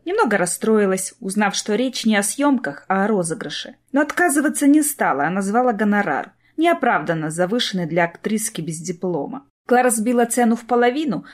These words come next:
а Арина согласилась приступить к своей роли завтра. Они расстались весьма довольны друг другом. Арина уносила в своей сумочке рисунок Ивана и аванс.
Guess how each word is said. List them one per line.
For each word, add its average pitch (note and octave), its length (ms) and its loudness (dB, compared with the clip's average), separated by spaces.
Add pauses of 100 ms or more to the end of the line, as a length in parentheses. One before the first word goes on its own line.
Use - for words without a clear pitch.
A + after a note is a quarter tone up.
а A#3+ 120 0
Арина C#4 260 4
согласилась F#3+ 640 -2
приступить G3 580 -2
к - 80 -10
своей F3+ 340 2
роли F#3+ 280 -2
завтра. - 500 -6 (240)
Они G#4+ 200 2
расстались C#4+ 520 0
весьма A3+ 260 0
довольны F#3+ 460 0
друг F3+ 220 -4
другом. E3+ 440 -8 (360)
Арина D4 340 4
уносила F#3+ 420 0
в G3 60 -2
своей F#3 240 2
сумочке G#3 480 0
рисунок F3+ 480 -2 (100)
Ивана A3 360 2
и G#3 180 -2
аванс. F#3+ 580 -2